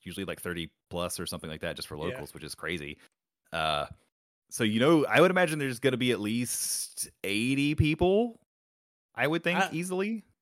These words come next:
Speaker 2: I wouldn't be surprised if it caps out. I think there's a
Speaker 1: I
Speaker 2: lot of interest in going to that event.
Speaker 1: Yeah,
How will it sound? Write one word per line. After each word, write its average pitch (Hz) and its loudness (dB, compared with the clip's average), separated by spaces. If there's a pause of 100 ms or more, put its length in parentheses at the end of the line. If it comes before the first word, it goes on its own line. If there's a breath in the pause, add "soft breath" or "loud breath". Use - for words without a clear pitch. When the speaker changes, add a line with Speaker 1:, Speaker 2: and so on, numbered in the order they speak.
(200)
Speaker 2:
I 170 0
wouldn't 165 2
be 131 -6
surprised 127 -6
if 127 -12
it 127 -16
caps 127 -6
out. 127 -2 (300)
I 151 -6
think 151 -4
there's 131 -4
a 139 -2
Speaker 1:
I - -4
Speaker 2:
lot 135 0
of 135 -4
interest 143 -6
in 135 -8
going 135 -4
to 139 -12
that 131 -2
event. 135 -6 (760)
Speaker 1:
Yeah, 90 2